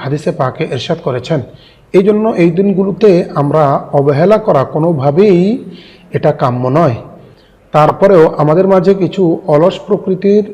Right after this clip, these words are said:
লোক রয়ে গেছেন, যারা পুরো মাসটা পেয়েও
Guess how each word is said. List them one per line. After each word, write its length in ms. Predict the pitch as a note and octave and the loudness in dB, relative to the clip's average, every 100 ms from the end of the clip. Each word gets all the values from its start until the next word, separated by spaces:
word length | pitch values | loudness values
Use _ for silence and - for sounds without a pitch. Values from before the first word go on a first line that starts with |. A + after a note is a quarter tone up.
| - C#3+ C3 | -6 -2 0
লোক 140 | F#3+ - | 0 0
রয়ে 220 | C#3+ C3 B2 | -2 0 -2
গেছেন, 300 | A#2 C#3+ F#3+ - - - _ A#2 | -4 -2 -4 -4 -16 -20 _ -2
যারা 220 | C#3+ C#3+ D3+ D3 - | 2 2 2 0 -2
পুরো 200 | G3+ F3 | 2 2
মাসটা 380 | D#3 C#3 - F#3 F3+ | 2 -2 -2 -2 -2
পেয়েও 340 | D3+ C#3+ F3+ | -2 2 4